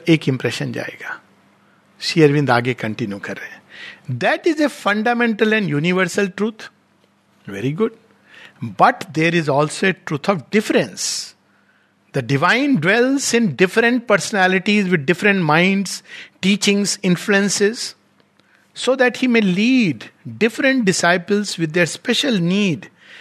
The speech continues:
character, destiny by different ways to the realization।" यही सनातन धर्म की अद्भुत बात है कि आप अलग,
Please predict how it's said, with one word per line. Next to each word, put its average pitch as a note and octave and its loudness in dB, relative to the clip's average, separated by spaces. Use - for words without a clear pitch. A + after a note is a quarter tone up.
character, G#3 0
destiny G3 -2
by E3 2
different B3 0
ways G#3 0
to C4 -4
the F3 2
realization।" B2 -4
यही A#3+ 2
सनातन F#3+ 0
धर्म E3+ 0
की G3 -4
अद्भुत D#3 -2
बात C3+ -8
है - -20
कि A2 -6
आप - -4
अलग, A#3 0